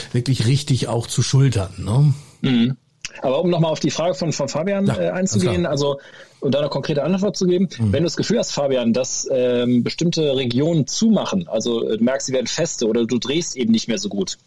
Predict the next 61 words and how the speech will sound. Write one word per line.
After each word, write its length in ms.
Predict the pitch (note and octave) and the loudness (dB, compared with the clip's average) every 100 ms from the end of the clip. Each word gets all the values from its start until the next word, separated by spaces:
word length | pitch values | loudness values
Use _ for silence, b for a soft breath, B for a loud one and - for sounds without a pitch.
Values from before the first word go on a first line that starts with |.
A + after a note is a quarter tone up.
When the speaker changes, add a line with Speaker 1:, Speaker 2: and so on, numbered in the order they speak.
| - | -4
Speaker 2:
jetzt 140 | G#2+ - | -2 -2
mal 80 | G#2+ | -4
als 100 | - | -2
Beispiel, 340 | G2+ - - | -4 -2 -2
oder 100 | C3+ | 2
die 100 | B2 | 0
Beine 260 | G#2+ B2 A2 | 0 0 2
werden 180 | G#2 | 0
schwer 220 | G2 G#2 F#2+ | 0 -2 -2
oder 80 | |
sowas, 260 | F#2+ - - B B B B - | -2 -4 -6 B B B B -8
ja, 120 | - - | -6 0
würde 160 | A#2 | 0
ich 100 | D3 | 0
auf 160 | A#2 - | -2 0
jeden 220 | D#3+ A#3 | 0 0
Fall, 320 | - F3 F3 | 0 -2 0
wenn 100 | D#3 | 2
du 60 | D#3 | 2
die 100 | C#3 | 2
Möglichkeit 460 | C#3 C3+ - A2+ B2+ | 2 0 -2 -4 -2
hast, 420 | G#3+ - - - | -4 -6 -8 -4
äh, 640 | C#3 C#3+ C#3+ C#3+ C#3+ C#3 C3+ | 0 0 0 0 0 -2 -2
zum 100 | C#3 | -2
Beispiel 160 | C#3+ | 0
am, 160 | A#2+ B2 | 0 2
am 120 | A#2+ | 2
Abschlag, 480 | D#3+ F#3 F#3 E3+ D#3+ | -2 -2 0 0 0
wenn 120 | B2+ | 0
du, 200 | B2+ C3+ B2 | 0 0 0
äh, 80 | |
nicht 160 | A#2+ - | 0 2
alleine 260 | G#2+ B2+ C#3+ | 0 0 -2
spielst, 280 | D3 B2+ | -2 -2
sondern 320 | B2 A#2 A2+ - _ | -2 -4 -6 -14 _
Zweier-, 460 | - - A2 A2 G#2+ | -10 -4 -2 -2 -2
Dreierflight, 640 | A#2 C#3 C#3 C#3+ C3+ - C#3 | -2 -2 0 0 -2 -2 -4
äh, 80 | |
unterwegs 380 | C3 A#2+ B2+ B2+ | -2 0 -2 -2
bist, 240 | C3+ - B B B | -4 -4 B B B
dann 100 | G#2+ | -2
wirst 160 | B2+ - | 0 0
du 40 | |
immer 160 | C3 E3 | -2 -2
Zeit 240 | D#3+ D3+ | -2 -2
haben, 320 | C3+ C#3+ D3+ C3+ | 0 0 0 0
um 160 | D3 | 2
mal 160 | C#3 C3 | 2 2
eben, 380 | B2+ C#3 C#3 C3+ B B B B | 0 2 2 0 B B B B
äh, 180 | B2+ B2 | -2 -2
kurz 400 | A#2 C3 C#3+ - | 0 -2 -2 0
eine 80 | C3 | 2
Minute 540 | C3 C3+ D3 D#3 C#3+ | 4 2 2 2 2
ein 100 | C3+ | 2
bisschen 300 | C3 - C#3 | 0 0 2
die, 320 | B2+ B2 B2 A#2 | 2 2 2 2
die, 400 | A#2 A2+ A2+ A#2+ | 2 2 2 0
äh, 260 | G#2+ G#2+ | 0 -2
die 120 | G2+ | 2
Muskeln, 380 | A2 C#3 - B2 | 0 0 0 2
die 360 | A#2 A2+ A2 | 2 2 2